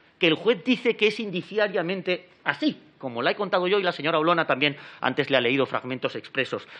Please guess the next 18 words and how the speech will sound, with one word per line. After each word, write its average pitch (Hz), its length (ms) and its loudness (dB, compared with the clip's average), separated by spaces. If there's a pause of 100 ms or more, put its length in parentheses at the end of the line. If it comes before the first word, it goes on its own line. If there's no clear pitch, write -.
de 131 80 -2
este 120 160 0
auto 101 440 0
del 104 160 -8
juez? - 220 0 (260)
¿Alguien 262 360 4
se - 180 0
puede 180 320 2
creer, 151 240 4
usted 214 360 -4
cree 190 280 -6 (160)
que 156 100 -8
nos 120 120 -12
vamos 165 260 -8
a 165 80 -4
creer 139 320 0
que 123 160 2
esto 147 340 -2